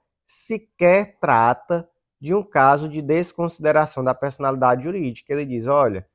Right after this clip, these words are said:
desconsideração da personalidade jurídica é lá no artigo cinquenta do Código Civil. Aqui no Código de Defesa do Consumidor se trata simplesmente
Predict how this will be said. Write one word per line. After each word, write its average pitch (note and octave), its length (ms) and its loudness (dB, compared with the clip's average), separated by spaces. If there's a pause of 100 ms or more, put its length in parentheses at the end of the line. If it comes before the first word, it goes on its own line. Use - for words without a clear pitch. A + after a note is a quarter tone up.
(260)
desconsideração E3 840 0
da G3+ 120 2
personalidade B2 720 -2
jurídica D3 560 -6
é - 20 -2
lá A3+ 200 -6
no D#4+ 60 -6
artigo A3 340 -12
cinquenta E3 680 -2
do C3+ 100 -8
Código C3+ 380 -2
Civil. B2+ 680 -8 (440)
Aqui F#3 360 -2
no A3 140 0
Código D3+ 300 4
de C3 40 -4
Defesa A#2+ 360 -2
do A2 100 -8
Consumidor C#3 680 -4
se G3 120 -10
trata E3 340 0
simplesmente F3+ 960 -6